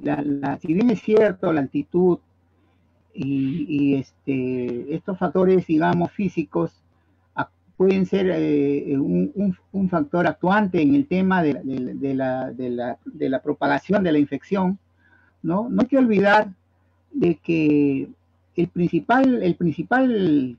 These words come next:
criterio es que la, que el, que el virus se traslada de persona a persona.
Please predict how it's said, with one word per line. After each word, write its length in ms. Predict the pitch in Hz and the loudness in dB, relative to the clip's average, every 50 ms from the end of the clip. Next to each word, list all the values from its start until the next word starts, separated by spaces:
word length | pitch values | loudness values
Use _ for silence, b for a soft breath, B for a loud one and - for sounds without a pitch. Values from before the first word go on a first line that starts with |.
| _ | _
criterio 720 | - 165 156 - - 240 240 247 226 220 196 190 214 220 - | 0 0 0 2 4 4 6 6 6 6 6 4 4 2 2
es 280 | 180 190 208 214 220 - _ _ _ _ _ _ _ _ _ _ _ _ _ _ _ _ _ _ _ _ - | 2 4 4 4 2 0 _ _ _ _ _ _ _ _ _ _ _ _ _ _ _ _ _ _ _ _ -2
que 120 | 175 170 | 0 0
la, 200 | 160 156 151 147 | 0 0 -2 -2
que 120 | - - | -2 -2
el, 200 | 165 156 156 147 | -2 -2 -2 -2
que 80 | - 175 | -2 -2
el 80 | 180 180 | 0 0
virus 340 | 208 240 254 247 254 220 | 2 2 2 2 0 0
se 140 | - 214 180 | 0 -2 -2
traslada 560 | - 147 151 147 165 190 208 214 214 208 208 | -2 -2 -4 -2 0 0 2 4 4 4 4
de 100 | 185 165 | 2 0
persona 380 | 135 - 147 - 202 208 208 208 | -2 -4 -4 -2 0 0 2 0
a 80 | 208 - | 0 -2
persona. 580 | 185 - - - 247 240 190 139 123 - - | -6 -8 -4 0 0 2 2 2 0 -2 -8